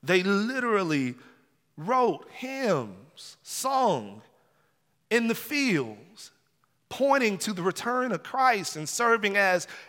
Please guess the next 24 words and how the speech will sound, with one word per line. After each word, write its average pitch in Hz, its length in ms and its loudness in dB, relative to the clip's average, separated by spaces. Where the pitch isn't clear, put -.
an 175 120 0
encouragement 180 840 -2
to 135 220 -2
continue 170 600 -4
on. 139 520 -4
Songs 214 340 4
that 190 120 2
we 226 120 0
now 214 260 4
call 202 300 2
Negro 190 540 -2
spirituals. 170 800 -4
Songs 208 380 2
like, 196 260 6
"Soon 226 500 -2
we'll 214 160 2
be 196 160 -4
done 202 400 2
with 170 120 -8
the 151 80 -12
troubles 160 800 -4
of 165 80 -12
the 165 80 -12
world. 160 600 0